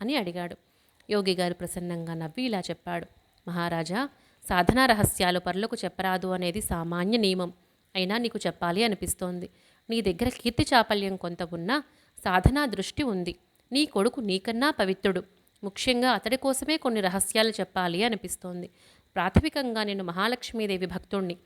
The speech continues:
భక్తి యోగమే నా మార్గం. కానీ అమ్మవారు నా మీద దయతలచి నన్ను వైరాగ్య పరిపూర్ణులైన గురువుల దగ్గరకు పంపించింది. నేను వారి దగ్గర శుశ్రూష చేస్తున్న రోజుల్లోనే శ్రీకృష్ణ పరమాత్మ అర్జునుడికి భగవద్గీతోపదేశం చేశాడు. ఆ ఉపదేశాన్ని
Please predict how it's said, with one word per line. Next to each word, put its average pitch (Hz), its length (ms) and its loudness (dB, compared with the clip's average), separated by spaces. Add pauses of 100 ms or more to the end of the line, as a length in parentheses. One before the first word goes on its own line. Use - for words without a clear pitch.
(320)
భక్తి 190 300 -4
యోగమే 190 480 2
నా 202 120 -4
మార్గం. 175 460 -6 (400)
కానీ 185 280 -2
అమ్మవారు 180 460 -2
నా 185 200 0
మీద 180 280 0
దయతలచి 196 580 -2 (380)
నన్ను 247 180 4 (300)
వైరాగ్య 247 440 4
పరిపూర్ణులైన 220 760 0
గురువుల 185 260 0
దగ్గరకు 180 360 -2
పంపించింది. 180 720 -6 (440)
నేను 240 240 4
వారి 196 220 4
దగ్గర 175 260 -4
శుశ్రూష 226 360 -2 (160)
చేస్తున్న 185 360 -4
రోజుల్లోనే 175 640 0 (380)
శ్రీకృష్ణ 277 460 0
పరమాత్మ 220 560 0
అర్జునుడికి 254 460 -2
భగవద్గీతోపదేశం 220 1120 -2
చేశాడు. 175 360 -4 (500)
ఆ 240 100 6
ఉపదేశాన్ని 202 720 0